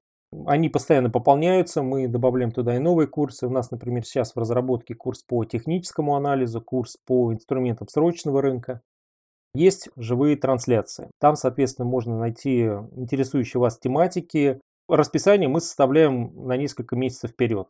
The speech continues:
Иногда там на месяц вперёд, иногда сразу на полтора месяца вперёд.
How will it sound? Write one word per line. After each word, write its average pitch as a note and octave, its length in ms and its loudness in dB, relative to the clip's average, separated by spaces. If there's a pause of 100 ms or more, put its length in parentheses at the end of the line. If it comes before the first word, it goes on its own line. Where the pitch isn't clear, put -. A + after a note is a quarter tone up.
(100)
Иногда A#2 300 -2
там G2+ 140 -14
на G#2+ 80 -6
месяц E3 340 -2
вперёд, C#3 300 0
иногда A2 360 -6
сразу G#2 280 -4
на G2 60 -10
полтора C3 360 0
месяца C3+ 300 -6
вперёд. A#2+ 380 0